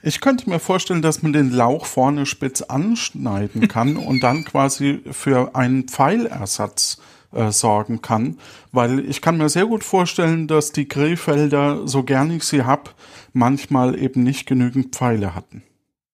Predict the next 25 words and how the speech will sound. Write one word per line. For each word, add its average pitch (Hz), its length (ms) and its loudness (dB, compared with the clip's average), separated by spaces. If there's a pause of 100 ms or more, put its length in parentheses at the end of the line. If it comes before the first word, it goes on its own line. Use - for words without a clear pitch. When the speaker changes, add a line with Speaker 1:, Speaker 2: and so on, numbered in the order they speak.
(1500)
Speaker 1:
Und 117 180 2
sie 123 140 0
wollten 120 260 2
sich 120 180 -6
damit 120 360 0
halt 117 260 2
gegen 127 260 2
die 123 120 2
bösen 143 480 2
Mächte 143 400 2
aus 127 240 -2
Düsseldorf 117 760 -2
wehren 110 600 0
oder - 260 -6
sowas. - 200 -12
Speaker 2:
Vielleicht 226 200 -4
auch 262 100 -2
gegen 247 260 2
Vampire. 233 580 0
Die 196 80 -8
sind 233 160 0
bestimmt 294 300 -4
verwandt 254 340 0
mit 247 160 -4
Knoblauch. 220 640 0